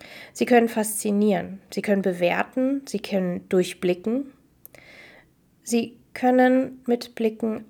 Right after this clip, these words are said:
ausziehen. Wir können uns bloßgestellt fühlen. Sie können ängstigen, sie können aber auch ermutigen.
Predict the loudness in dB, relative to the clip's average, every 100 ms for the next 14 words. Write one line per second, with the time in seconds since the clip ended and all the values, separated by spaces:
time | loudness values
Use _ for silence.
0 | -2 -2 -2 -8 -14 -12 -12 -14 -18 _
1 | _ _ _ _ -20 -4 0 2 2 0
2 | -4 2 0 2 -10 -8 -10 -10 -14 -12
3 | -10 -12 -16 _ _ _ _ _ _ _
4 | -2 2 0 0 -2 -2 -4 -4 0 2
5 | 0 -2 -6 0 2 2 2 2 0 0
6 | 4 2 0 -8 -10 -12